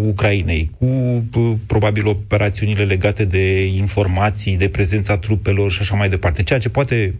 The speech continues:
furniza și probabil că o face foarte bine deja nato. Și, în al treilea rând, riscul ca Rusia să își revină după acest șoc militar pe care Rusia îl înregistrează în momentul de față, făcându-se de râs efectiv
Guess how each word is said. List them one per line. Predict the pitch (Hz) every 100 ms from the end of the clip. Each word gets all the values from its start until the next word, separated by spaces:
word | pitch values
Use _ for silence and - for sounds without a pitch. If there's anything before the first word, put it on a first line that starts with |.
| -
furniza | - 95 95 101
și | 117
probabil | - 110 107
că | -
o |
face | 98 107 98 95 - - _ _
foarte | 117 98 98
bine | 95 107
deja | 95 92 101
nato. | 98 73 - - - - - -
Și, | - - -
în | 117
al | 98
treilea | 87 156 196 135
rând, | 90 85 143 104 - - _ -
riscul | 117 156 208 - 107 101
ca | 123 110 95
Rusia | 110 175 - 95 76 80 135 - - _
să | - - 120
își | 127 131 98
revină | 120 107 139 170
după | 123 113 110
acest | 98 135 120
șoc | - 226
militar | 139 113 101 139
pe | 117
care | - 110 110
Rusia | 113 123 135
îl | 117
înregistrează | 117 107 101 95 - 131 110
în | 98
momentul | 101 101 101 104
de | 87
față, | 120 123 113
făcându-se | - 92 - 147 117 101 101
de | 95 90
râs | 107 - -
efectiv | 131 110 98 - 110 101